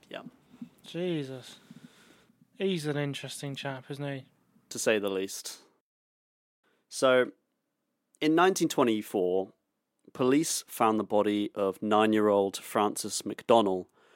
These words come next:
Speaker 1: hanging by a tree near his home. He had been sexually assaulted and strangled so viciously with his own suspenders that he was wearing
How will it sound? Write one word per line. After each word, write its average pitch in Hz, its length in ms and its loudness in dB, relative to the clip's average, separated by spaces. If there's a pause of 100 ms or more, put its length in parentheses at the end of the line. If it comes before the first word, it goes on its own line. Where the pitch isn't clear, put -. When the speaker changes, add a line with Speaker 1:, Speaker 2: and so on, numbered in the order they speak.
(320)
Speaker 1:
hanging 113 300 0
by 104 160 6
a 104 40 0
tree 117 400 2
near 95 180 -4
his 95 180 -12
home. 92 340 0 (1000)
He 120 240 -2
had 107 420 0 (100)
been 95 320 -4
sexually - 640 -4
assaulted 107 760 0 (100)
and 98 200 -12
strangled 127 1080 0
so 151 960 4
viciously 104 880 -2
with 101 180 -6
his 110 140 -8
own 120 280 2
suspenders 110 840 -2
that - 140 -6
he 104 60 -10
was 101 120 -8
wearing 104 420 0